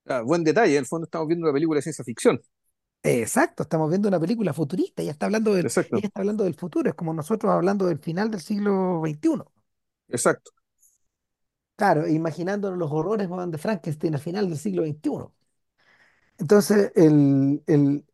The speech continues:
Speaker 2: todas esas incongruencias, todas esas incongruencias, la pe-, la, la película, las pe-, la, la, la película las resuelve a punta de energía narrativa, po, de, de,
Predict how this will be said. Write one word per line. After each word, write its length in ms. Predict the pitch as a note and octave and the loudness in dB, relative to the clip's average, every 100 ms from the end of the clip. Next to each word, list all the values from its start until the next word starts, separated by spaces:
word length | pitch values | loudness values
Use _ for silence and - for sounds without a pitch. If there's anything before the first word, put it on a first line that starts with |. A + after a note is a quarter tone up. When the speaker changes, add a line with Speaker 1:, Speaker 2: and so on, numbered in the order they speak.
| _ _ _ _ _ - | _ _ _ _ _ 4
Speaker 2:
todas 220 | B3 D4 | 4 6
esas 120 | C#4+ | 4
incongruencias, 840 | C4 - A3 F#3 G#3 C#4 - F3 A3 _ _ _ _ _ _ _ _ _ _ _ | 2 0 -2 2 2 0 -2 -8 -10 _ _ _ _ _ _ _ _ _ _ _
todas 200 | G3+ B3 | -4 -2
esas 120 | B3+ | -2
incongruencias, 760 | A#3+ G3 G3 G#3 G#3 D3+ E3 E3 | -4 -4 -6 -4 -4 -6 -10 -10
la 180 | D3+ C#3+ | -10 -8
pe-, 100 | D#3+ | -8
la, 160 | F3 E3 | -6 -4
la 160 | D#3+ | -2
película, 420 | D#3 A#3 A#3+ G#3+ | -2 -2 0 0
las 320 | G#3 G3+ G3+ D3+ | 0 -4 -8 -6
pe-, 100 | E3+ | -6
la, 140 | D#3 | -6
la, 240 | D#3 D3+ D3 | -4 -6 -4
la 140 | D#3 | -4
película 380 | E3 A3+ A#3 A#3 | -4 -4 -2 -2
las 200 | F#3 D3+ | -2 -2
resuelve 560 | D3 - G3 F#3+ A3+ _ _ - | -6 -4 -4 -4 -6 _ _ -4
a 120 | D3 | -2
punta 280 | D#3+ G3+ A3 | 0 2 2
de 100 | F#3 | 0
energía 380 | E3 D3 A3 G#3+ | -2 -4 -4 -2
narrativa, 600 | F3+ C3 C3 D#4 F#4 - | -2 -4 -2 -2 -2 -6
po, 160 | D2+ G2+ | -12 -12
de, 280 | G#2+ G#2 | -10 -10
de, 120 | G#2+ | -8